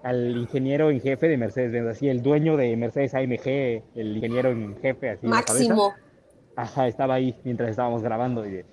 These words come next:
Speaker 1: "Oye, ¿y no se puede prender? Quiero escuchar".
Speaker 2: ¿Y
Speaker 1: Y yo
Speaker 2: no?
Speaker 1: como de, "No". Y él así como de, "Ni yo tengo
Speaker 2: Mm, no.
Speaker 1: permiso de prender este coche". <laughs> Entonces,
Speaker 2: Así,
Speaker 1: imagínense,
Speaker 2: o
Speaker 1: ¿no?
Speaker 2: sea, se ubican, ¿no?
Speaker 1: Es como de, "Yo lo hice y no tengo permiso de encenderlo".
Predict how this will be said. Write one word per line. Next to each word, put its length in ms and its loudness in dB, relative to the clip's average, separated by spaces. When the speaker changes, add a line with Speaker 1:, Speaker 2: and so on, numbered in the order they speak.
Speaker 1:
"Oye, 560 -6
¿y 60 -10
no 100 -6
se 100 -4
puede 180 -4
prender? 460 -4
Quiero 120 2
escuchar". 380 -6
Speaker 2:
¿Y 80 4
Speaker 1:
Y 40 10
yo 80 12
Speaker 2:
no? 120 10
Speaker 1:
como 180 4
de, 180 0
"No". 340 4
Y 240 10
él 160 8
así 220 4
como 140 4
de, 120 4
"Ni 240 6
yo 140 6
tengo 180 4
Speaker 2:
Mm, 40 -4
no. 60 2
Speaker 1:
permiso 280 6
de 80 4
prender 260 2
este 200 0
coche". 300 -2
<laughs> 180 -6
Entonces, 480 6
Speaker 2:
Así, 80 2
Speaker 1:
imagínense, 520 4
Speaker 2:
o 100 2
Speaker 1:
¿no? 20 2
Speaker 2:
sea, 160 6
se 120 4
ubican, 680 0
¿no? 200 2
Speaker 1:
Es 140 -4
como 240 6
de, 100 4
"Yo 160 8
lo 100 8
hice 220 4
y 40 2
no 120 0
tengo 160 -2
permiso 340 -2
de 60 -2
encenderlo". 500 -6